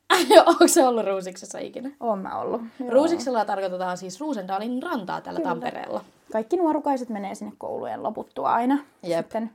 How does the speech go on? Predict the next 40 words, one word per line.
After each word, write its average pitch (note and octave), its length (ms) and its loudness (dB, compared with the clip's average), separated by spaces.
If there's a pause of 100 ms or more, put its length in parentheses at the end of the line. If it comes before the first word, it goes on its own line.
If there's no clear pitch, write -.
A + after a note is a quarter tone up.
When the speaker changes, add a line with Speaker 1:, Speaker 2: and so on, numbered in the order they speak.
(100)
Speaker 2:
juhlimaan. A3 540 -6 (300)
Speaker 1:
Se G3+ 200 2
on F#3+ 120 2
oikeasti F3 460 -4
siis, - 500 -10
siellä C#4 340 4
on D3+ 200 -4
populaa. E3 500 0 (400)
Speaker 2:
Siellä A#3 240 2
on A3 140 -2
populaa. G#3 520 -2 (180)
Ja A3+ 200 -2
siis G3+ 360 -6 (120)
voin G#3 200 -4
sanoa, G3 300 -4
että G3 200 -8
tota, - 320 -4 (360)
Speaker 1:
Se - 120 -16
menokin C4+ 340 -8
on G#3 60 -8
aika B3 160 -12
villiä. C#4 420 -10
Speaker 2:
on A#3+ 240 -10
se B3+ 120 -10
aika C#4+ 380 -6
villiä. B3+ 460 -6
Oon A#3 120 -2
itekin B3+ 280 -8
siellä B3 220 -4
ollut A#3+ 140 -2
joskus, G#3+ 300 -6
mutta A#3 500 -2
ennen D#4 360 -2
kuin G3 120 -4
alettiin G#3 340 -2
käymään G3 300 -4
Ruusiksessa, G#3+ 640 -6
niin G3 200 -10
Alisenjärvellä F#3+ 1000 -4
Nokialla, G3+ 540 -6